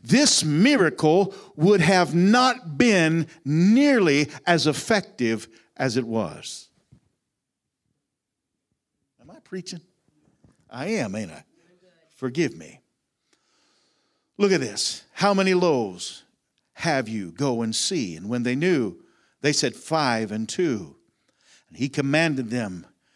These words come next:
to make all who? All sit down by companies upon the green grass.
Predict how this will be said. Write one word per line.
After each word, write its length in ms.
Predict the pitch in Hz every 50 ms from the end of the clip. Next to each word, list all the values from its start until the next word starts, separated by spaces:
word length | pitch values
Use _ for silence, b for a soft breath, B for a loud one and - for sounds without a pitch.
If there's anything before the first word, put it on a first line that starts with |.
| _ _ _ -
to 140 | - 147 139
make 220 | 139 131 127 - - -
all 640 | - 170 190 190 160 135 117 101 85 76 69 - - _ _ _ _ _ _ _ _ _ _ _ _ _ _ _ _ -
who? 380 | 147 160 190 247 277 - - - _ _ _ _ _ _ _ _ _ _ _ _ _ _ _ _ _ _ _ -
All 640 | 143 165 208 220 170 113 85 - - - _ _ _ _ _ _ _ _ _ _ _ _ _ _ _
sit 560 | - - - - - - 180 208 208 - -
down 520 | 165 180 151 123 110 95 80 - - - _ _ _ _ _ _ _ _ _ _ _ _ _ _
by 240 | 117 139 139 135 127
companies 800 | - - - 202 190 - 120 110 104 92 85 85 87 - - - b b b b b b b
upon 340 | 131 - - 147 135 117
the 100 | 107 117
green 580 | 107 95 113 127 123 120 123 127 127 127 127 123 _ _ _ _ _ -
grass. 520 | - 113 113 107 90 76 - - - -